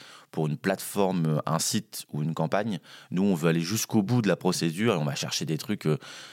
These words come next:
euh, tag manager, enfin, bref, des, des outils qui parlent pas à tout le monde, mais où on dit, « Vous inquiétez pas, on s'occupe de tout. » Euh, par contre, si on nous dit, « OK, euh, je veux organiser un événement », euh, nous, on va plutôt être, euh, « Ok, euh, bah,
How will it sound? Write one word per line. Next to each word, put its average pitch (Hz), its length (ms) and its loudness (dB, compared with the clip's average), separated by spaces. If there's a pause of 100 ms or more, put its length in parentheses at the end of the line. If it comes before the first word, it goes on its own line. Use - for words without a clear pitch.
(160)
euh, 71 60 0
tag 71 240 -4
manager, 80 440 0
enfin, - 180 0 (160)
bref, 87 300 -2
des, 90 220 2
des 92 200 2
outils 110 180 2
qui 107 120 2
parlent 85 240 2
pas 101 100 4
à 90 60 2
tout 90 80 -4
le 90 60 0
monde, 113 200 2 (300)
mais 92 120 4
où 95 120 4
on 92 100 4
dit, « 92 200 -2
Vous 95 180 0
inquiétez 82 320 0
pas, 92 320 2
on 82 80 -2
s'occupe 85 300 -2
de 85 100 4
tout. » - 160 -12 (540)
Euh, 78 260 0 (120)
par - 180 0
contre, 123 220 2
si - 120 0
on 98 60 6
nous 98 100 4
dit, « 107 260 0
OK, 87 200 2
euh, 127 260 4
je 80 100 -4
veux 87 80 4
organiser 82 440 2
un 78 180 2
événement », 92 600 4 (500)
euh, 85 80 2
nous, 101 80 4
on 113 40 6
va 92 120 4
plutôt 110 320 2
être, 92 240 0
euh, « 78 180 2
Ok, - 280 -4
euh, 82 580 0 (160)
bah, 73 200 -2